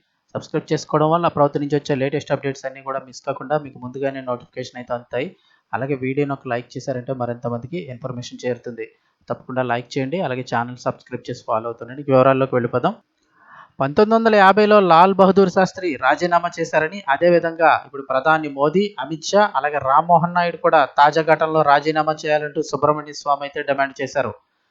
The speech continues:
బీజేపీ సీనియర్ నేత సుబ్రహ్మణ్య స్వామి సంచలన పోస్ట్ చేశారు.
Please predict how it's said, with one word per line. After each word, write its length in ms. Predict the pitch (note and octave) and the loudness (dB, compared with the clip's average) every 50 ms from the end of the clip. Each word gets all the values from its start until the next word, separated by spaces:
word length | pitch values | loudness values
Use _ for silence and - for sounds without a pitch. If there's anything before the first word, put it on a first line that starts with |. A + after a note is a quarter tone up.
| _ _ _ _ _ _ | _ _ _ _ _ _
బీజేపీ 440 | - C3 C#3+ D#3 D#3 F3+ F3+ - F3+ | -4 -2 -2 0 0 -2 0 0 -2
సీనియర్ 420 | E3 - F#3 F3+ F3 F3+ F3 E3+ F3 | -4 -2 -2 -2 0 0 0 2 2
నేత 260 | F3+ F#3+ - A3 G3+ | 0 2 4 4 4
సుబ్రహ్మణ్య 520 | F3 - F3 E3 F3 F3+ F3 F3 F3 F3 | 4 2 2 4 4 4 4 2 -2 -2
స్వామి 300 | E3+ - - E3+ E3+ E3+ | -4 2 2 2 2 2
సంచలన 500 | D#3 - D#3+ E3 E3 - - F3+ F3 F3 | 0 -2 -2 -2 0 2 2 4 4 4
పోస్ట్ 360 | F3 F3 - E3+ E3 D#3+ - - E3+ | 2 4 6 6 6 6 2 -2 -2
చేశారు. 340 | E3 D#3 - D#3 B2+ A#2 | -2 0 0 -2 -2 -2